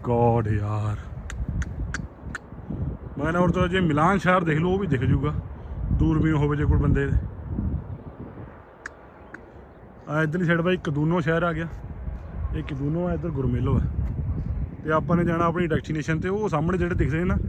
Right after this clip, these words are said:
ਚਰਚ, ਉੱਥੇ ਜਾਣਾ ਆਪਾਂ ਨੇ। ਉਹ ਆਹ ਕਿਆ ਚੀਜ਼ ਆ? ਐਲੋਵੇਰਾ ਕਹਿੰਦੇ, ਉਹ ਚੀਜ਼ ਤਾਂ ਨਹੀਂ ਕਿਤੇ ਅੱਕ ਜਾ ਕੇ ਕਹਿੰਦੇ ਨੇ? ਸ਼ਾਇਦ maybe ਐ-, ਐਲੋਵੇਰਾ ਹੀ ਹੋਵੇ। ਇਹ ਬਹੁਤ ਹੀ ਬੜਾ ਬੂਟਾ ਯਾਰ,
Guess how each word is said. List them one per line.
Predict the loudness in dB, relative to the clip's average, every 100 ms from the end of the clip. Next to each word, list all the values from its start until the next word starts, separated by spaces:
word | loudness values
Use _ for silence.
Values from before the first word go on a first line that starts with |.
| -2 -4 -2 4
ਚਰਚ, | 4 4 -4 -6 -12
ਉੱਥੇ | -8 -2 0
ਜਾਣਾ | 2 0
ਆਪਾਂ | 0 -2
ਨੇ। | -2 -6 -6 -10 -14 -16 -18 -18 -12 -2 2 4 4 2 0 -4 -6 -8 -6 -6 -6 -6 -4 -6 0 2
ਉਹ | 6
ਆਹ | 8 8
ਕਿਆ | 6 0
ਚੀਜ਼ | 2 2
ਆ? |
ਐਲੋਵੇਰਾ | 4 4 4 4 4
ਕਹਿੰਦੇ, | 2 0 4
ਉਹ | 4 4
ਚੀਜ਼ | 2
ਤਾਂ | -2
ਨਹੀਂ | -2
ਕਿਤੇ | 0 -2
ਅੱਕ | 0 -2
ਜਾ | -2
ਕੇ | -2
ਕਹਿੰਦੇ | -2 -2
ਨੇ? | -4 -6 -16 -16 -16 -16 -12
ਸ਼ਾਇਦ | -2 2 4
maybe | 4 4 4
ਐ-, | 2 -2 -2
ਐਲੋਵੇਰਾ | 2 4 4 4
ਹੀ |
ਹੋਵੇ। | 2 0 -2 -8 -12 -12 -12 -14 -16 -14 -12 -4
ਇਹ | -4
ਬਹੁਤ | -2 -2 0
ਹੀ | 2
ਬੜਾ | 2 4
ਬੂਟਾ | 4 2 0
ਯਾਰ, | 0 0